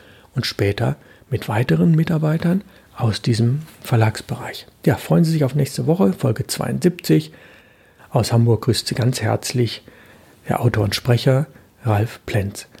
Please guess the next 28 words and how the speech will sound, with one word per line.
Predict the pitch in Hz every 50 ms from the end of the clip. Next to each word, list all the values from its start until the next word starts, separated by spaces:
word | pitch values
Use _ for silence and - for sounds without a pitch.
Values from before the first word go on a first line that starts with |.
| - - - _ _ _ _
Auf | - 127 -
der | - 117 104
Website | 113 123 - - - 123 120 110 104
w | 117 123 107
w | 117 113 104
w | 120 123 123
punkt | 123 - - 117 110 101 - -
input | - 143 135 - - 123 - -
minus | 120 110 110 110 -
verlag | - - 113 104 101 104 107 - -
punkt | - 117 104 95 - - -
d | 123
e | 117 160 143 139 147 156 151 - - - - -
unter | - 123 113 110
der | 107 113 104
Rubrik | 101 107 104 - - 110 104 - - - - -
Podcast | - - 110 - - - 117 107 101 - - - -
Der | 123 117
Büchermacher | 117 - 196 190 196 180 151 139 131 131 143 139 139 - - - - - - - _ _ -
können | - 110 107 107 107
Sie | 101 101 98 95 - - _ _ _
alle | - 139 117 110
bisher | - 123 107 - - 170
erschienenen | 180 160 - - 139 127 123 120
Folgen | - - - 110 104 110 113 110 113 117 - _ - - _ _ _
mit | - 117 110 -
einer | - 107 101 95
Kurzbeschreibung | - - - 120 - - - - 135 - - - 113 107 104 120 110 104